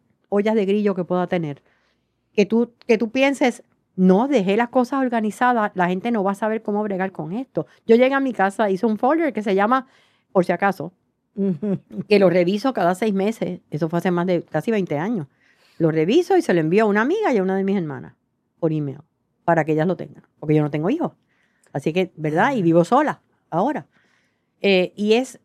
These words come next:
Speaker 1: e-, es una de las cosas que la gente, aunque no crea, piensa que no, sí, eh, le, le, le, les molesta, les molesta. Yo, yo he trabajado más, eh, con, por experiencias con mi tía que tuve, eh, con pacientes con demencia,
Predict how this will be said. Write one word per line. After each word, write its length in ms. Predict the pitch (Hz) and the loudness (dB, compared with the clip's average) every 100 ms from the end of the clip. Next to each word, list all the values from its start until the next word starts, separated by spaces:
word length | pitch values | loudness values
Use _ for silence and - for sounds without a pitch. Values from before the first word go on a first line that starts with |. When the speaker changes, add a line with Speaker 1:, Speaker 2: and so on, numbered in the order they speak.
| _ _ - | _ _ -18
Speaker 1:
e-, 140 | 190 | -8
es 120 | - 208 | 0 2
una 200 | 262 302 | 2 4
de 100 | 320 | 4
las 120 | 302 | 2
cosas 600 | - 320 294 240 214 - | 2 0 2 -2 -2 -4
que 180 | - 196 | -2 0
la 100 | 175 | 2
gente, 560 | 185 294 311 - 190 175 | 0 2 0 0 -2 0
aunque 300 | 196 185 180 | -2 0 0
no 180 | 175 185 - | -2 -4 -6
crea, 220 | 196 190 185 | -4 -4 -2
piensa 340 | 202 208 285 | -4 -2 -4
que 140 | 285 | -4
no, 280 | 277 294 233 _ _ _ | -4 -2 -4 _ _ _
sí, 480 | - 247 269 196 _ - | -2 2 2 0 _ -4
eh, 180 | 185 | -2
le, 480 | 170 156 165 175 165 175 | -4 -8 -6 -4 -4 -4
le, 200 | 190 185 | -2 -2
le, 240 | 196 202 190 | -2 -2 0
les 180 | 190 | 0
molesta, 720 | 196 175 170 220 _ - 127 _ _ _ _ - | 0 0 -2 -4 _ -20 -20 _ _ _ _ -6
les 120 | 175 | -2
molesta. 480 | 175 151 175 - 160 | -2 -2 -4 -4 -2
Yo, 240 | 165 233 - _ _ _ | 2 2 0 _ _ _
yo 160 | 196 233 | 2 2
he 60 | 247 | 4
trabajado 520 | 302 294 294 311 285 | 4 2 2 2 2
más, 460 | 269 294 294 - _ | 0 -2 -2 -10 _
eh, 200 | 214 196 | -4 -4
con, 420 | - 196 190 175 - _ | -2 -2 0 -4 -8 _
por 160 | 190 170 | -2 -2
experiencias 500 | 165 160 170 262 240 | -2 -2 -2 -4 -4
con 240 | 190 170 | -2 -2
mi 80 | 156 | -2
tía 500 | 175 214 208 190 190 | -2 0 0 0 -2
que 80 | 170 | -4
tuve, 560 | 156 196 190 180 180 160 | -2 0 0 0 0 -2
eh, 340 | 160 160 160 - _ _ _ - | -2 -2 -4 -6 _ _ _ -4
con 160 | 185 | -2
pacientes 400 | 175 165 185 269 | 0 -2 -2 -4
con 160 | 277 226 | -4 -2
demencia, 640 | 180 185 196 - 147 139 | 0 0 -2 -4 -12 -12